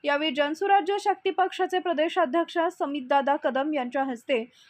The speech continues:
जाहीर प्रवेश करून महायुतीचा झेंडा सांगली महापालिकेवर लावण्यासाठी प्रयत्न करणार असं आनंदा देवमाने यांनी सांगितलंय. यावेळी प्रतीक देवमाने,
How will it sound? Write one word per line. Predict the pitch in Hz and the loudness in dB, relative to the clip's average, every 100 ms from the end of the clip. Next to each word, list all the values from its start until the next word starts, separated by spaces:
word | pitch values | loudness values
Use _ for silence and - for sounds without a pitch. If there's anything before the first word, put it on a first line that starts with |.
| - | -4
जाहीर | 277 294 330 302 | 2 4 2 0
प्रवेश | 311 277 311 - | 0 2 2 2
करून | 381 381 370 | 0 0 4
महायुतीचा | 320 370 381 370 330 330 311 | 4 4 2 2 -2 0 0
झेंडा | 277 294 269 220 - _ _ | 2 0 2 0 0 _ _
सांगली | - 339 370 440 | 0 2 4 4
महापालिकेवर | 427 403 392 392 370 381 349 359 | 4 4 6 6 4 2 2 2
लावण्यासाठी | 349 285 302 349 339 330 | 4 2 0 0 0 0
प्रयत्न | 311 285 269 302 311 | 0 0 0 -2 0
करणार | 320 285 320 | 0 2 2
असं | 302 330 | 2 2
आनंदा | 277 247 277 311 | 2 0 0 2
देवमाने | 277 247 247 285 330 | 2 0 2 0 0
यांनी | 277 240 269 | -2 -4 -6
सांगितलंय. | 294 226 226 220 185 - _ _ _ _ _ _ _ _ _ _ _ 262 | -6 -6 -6 -4 -6 -6 _ _ _ _ _ _ _ _ _ _ _ 0
यावेळी | 233 247 | 2 2
प्रतीक | 254 269 269 294 - - | 0 -2 0 -6 -8 -6
देवमाने, | 240 254 269 285 302 | 0 2 2 2 0